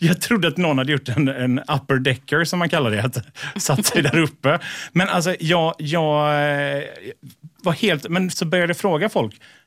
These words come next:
Och ingen annan där jag satt kände lukten. Nu, när det har gått en vecka, så har jag förstått att när vinden ligger på åt ett visst håll mot byggnaden,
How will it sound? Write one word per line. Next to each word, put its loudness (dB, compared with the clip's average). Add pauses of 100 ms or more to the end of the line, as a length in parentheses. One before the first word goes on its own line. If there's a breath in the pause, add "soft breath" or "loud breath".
(220 soft breath)
Och -18
ingen 2
annan -4
där -2
jag 2
satt -6
kände -2
lukten. -4 (1120 loud breath)
Nu, 6
när 2
det 2
har -2
gått 0
en 2
vecka, -2
så -2
har 4
jag 0
förstått -4
att -2
när 2
vinden 0
ligger 0
på -2
åt -2
ett -4
visst -2
håll -4
mot 0
byggnaden, 2